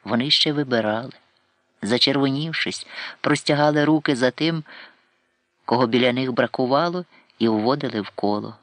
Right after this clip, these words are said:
У колі утворювалося маленьке коло, воно росло і збільшувалось, а зовні ще вужчало і маліло. І коли оте, що всередині, не могло вміститися у тому, що від світа,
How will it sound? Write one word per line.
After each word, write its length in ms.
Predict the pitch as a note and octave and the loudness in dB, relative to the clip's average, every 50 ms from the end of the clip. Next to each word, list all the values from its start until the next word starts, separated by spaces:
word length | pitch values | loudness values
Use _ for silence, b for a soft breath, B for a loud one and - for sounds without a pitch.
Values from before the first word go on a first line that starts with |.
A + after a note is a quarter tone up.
| _ _ - | _ _ -6
У 100 | C#3 C#3 | -4 -2
колі 280 | - A3+ A#3 A#3 A#3 | 2 2 4 4 4
утворювалося 800 | A3+ A3+ G#3 - F3+ G3 G3+ G3+ G3+ F#3+ F#3+ F#3+ F#3+ F3 - F3+ E3+ | 2 2 0 0 2 2 2 4 4 2 2 2 0 0 0 0 0
маленьке 540 | E3+ E3+ D#3+ D3 D3 D3 D3 C#3+ - - C3+ | 2 2 0 0 0 -2 -2 -2 -2 -4 -4
коло, 400 | - - C#3 C#3 C#3+ C#3 C#3 C#3 | -2 0 0 2 2 2 2 2
воно 220 | D3 D3 D3 D3 | 2 2 2 2
росло 360 | D3 D3 C#3 - D3 D#3 E3+ | 2 0 -2 -2 -2 0 2
і 80 | E3 C#3+ | 2 0
збільшувалось, 880 | A#2 A2 A2 C#3 D3+ E3 E3+ - - D#3 D3+ D#3 D#3 D#3+ D3+ - B B B B | 0 -2 0 2 2 2 2 0 0 0 0 2 2 0 -2 -4 B B B B
а 120 | - C#3+ C3+ | 0 0 2
зовні 380 | C3+ E3 F#3+ G#3 F#3+ D#3 C3 | 2 0 0 0 -2 -2 0
ще 240 | B2 - - C3 B2+ | 0 2 2 2 2
вужчало 580 | A#2 A2+ B2+ D#3 F#3 F3+ - - - D#3+ D#3+ D3+ | 0 0 0 0 0 0 0 0 0 0 0 -2
і 100 | C3 A#2+ | 0 0
маліло. 540 | A#2 A2+ B2+ C#3 D3 D3 D3 D3 C#3 - B B B B B B B B B - | 0 -2 -2 -2 -4 -4 -6 -6 -8 -8 B B B B B B B B B -4
І 60 | A2 | 0
коли 260 | - B2+ B2 C3 C#3+ | 2 2 4 4 4
оте, 320 | D3 C#3+ - - D3+ D3 | 2 2 0 -2 -2 0
що 180 | C#3 - - D3 | 0 0 -2 -2
всередині, 640 | C3 - - C#3 C#3+ C#3+ C#3+ B2+ G#2 A#2 A#2 A2+ A2+ | -4 -4 -2 -2 0 0 0 0 -2 -2 -2 0 0
не 100 | B2 B2 | 2 2
могло 300 | B2+ B2+ C3+ C3+ D3 D3 | 0 0 0 0 0 2
вміститися 720 | C#3 C#3 C#3 - - - D3 C#3+ - - C3 - - C3+ | 0 0 -2 -4 -2 -2 -2 0 0 -2 -4 -2 -2 -2
у 100 | B2 B2 | -2 -2
тому, 380 | - - D3 C#3+ C3 A#2+ A2+ A#2 | 0 0 0 2 2 0 0 -2
що 200 | - - - A2+ | 0 0 0 0
від 160 | G#2 A2 - | 0 0 -2
світа, 460 | - - D3+ F#3 F3+ - - G#2+ A2+ | -2 -2 0 0 0 -2 -4 -6 -6